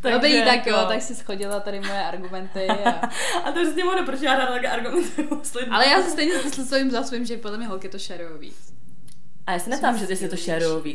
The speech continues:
Speaker 1: víc. Já se tě ptám,
Speaker 2: Jestli
Speaker 1: eh,
Speaker 2: by mi to
Speaker 1: proč je to
Speaker 2: nasralo.
Speaker 1: normálnější u holek.
Speaker 2: Ne, to já neříkám, že to je
Speaker 1: Takže
Speaker 2: normálnější.
Speaker 1: nasralo by tě
Speaker 2: Podle
Speaker 1: to.
Speaker 2: mě, ne, ne, asi ne. Do určitý míry ne.
Speaker 1: <laughs> Jakože kdyby jsi se s ním vyspala a pak by si
Speaker 2: Jo,
Speaker 1: poslouchala.
Speaker 2: víš co? Víš co, že se nesnáším? Hoblovatý. <laughs>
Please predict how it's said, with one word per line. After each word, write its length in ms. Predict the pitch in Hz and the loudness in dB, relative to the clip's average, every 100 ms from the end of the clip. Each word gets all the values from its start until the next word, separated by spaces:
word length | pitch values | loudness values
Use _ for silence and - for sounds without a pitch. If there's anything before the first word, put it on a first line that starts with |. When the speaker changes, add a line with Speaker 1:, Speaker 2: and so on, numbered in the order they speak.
| 139 | -4
Speaker 1:
víc. 120 | - - | -6 -4
Já 340 | 175 165 160 | 0 2 2
se 140 | 165 170 | -2 -2
tě 120 | 170 | -4
ptám, 440 | - 160 156 156 - | -2 -2 -2 -4 -2
Speaker 2:
Jestli 180 | 165 277 | 0 0
Speaker 1:
eh, 40 | |
Speaker 2:
by 0 | |
mi 60 | 269 | 2
to 60 | |
Speaker 1:
proč 120 | 254 247 | 2 2
je 80 | |
to 60 | 180 | 2
Speaker 2:
nasralo. 200 | 175 175 | 2 2
Speaker 1:
normálnější 520 | 175 170 170 175 - | 2 0 0 -2 -2
u 100 | 185 | 0
holek. 380 | 247 220 143 - | 0 0 -2 -4
Speaker 2:
Ne, 300 | 202 226 226 233 | -4 -2 -2 0
to 60 | |
já 120 | 254 | 0
neříkám, 520 | 269 320 381 302 240 214 | 0 -2 -4 -4 -4 -4
že 80 | 220 | -4
to 60 | |
je 40 | 214 | -4
Speaker 1:
Takže 160 | 214 | 0
Speaker 2:
normálnější. 240 | 254 - 240 | 2 2 2
Speaker 1:
nasralo 160 | 196 180 | 2 0
by 0 | |
tě 60 | |
Speaker 2:
Podle 160 | 220 254 | -2 -2
Speaker 1:
to. 80 | 277 | -2
Speaker 2:
mě, 140 | 269 | -2
ne, 240 | 220 220 277 | -4 -2 -2
ne, 580 | 262 196 196 190 196 - - | -2 -4 -6 -8 -8 -8 -6
asi 280 | - - | -6 -6
ne. 240 | 160 - - - - - - | -6 -6 -6 -6 -6 -6 0
Do 80 | 247 | 0
určitý 340 | 330 - 320 277 | 2 0 0 0
míry 280 | 269 240 233 | 0 0 -2
ne. 380 | 196 180 180 - - | -4 -4 -4 -6 -6
Speaker 1:
<laughs> 140 | - | -4
Jakože 320 | 214 226 254 | -2 0 0
kdyby 200 | 240 214 220 | -2 -2 -2
jsi 160 | 220 | -2
se 100 | 214 | -4
s 40 | 208 | -4
ním 180 | 226 | -4
vyspala 400 | 208 214 - 175 | -4 -4 -2 0
a 80 | 165 | 0
pak 160 | - 190 | -2 -2
by 100 | 214 | -4
si 100 | 202 | -4
Speaker 2:
Jo, 80 | - | 0
Speaker 1:
poslouchala. 240 | 277 269 | 4 6
Speaker 2:
víš 140 | 302 339 | 6 4
co? 240 | 190 - - - - - | 4 2 -2 -6 -6 -6
Víš 120 | 226 | -4
co, 60 | |
že 60 | 277 | -4
se 140 | - | -4
nesnáším? 380 | 214 208 190 180 - | -6 -6 -6 -6 -6
Hoblovatý. 880 | 180 208 214 240 226 202 - 220 | -6 -4 -2 -2 0 -2 -4 -6
<laughs> 40 | 220 | -4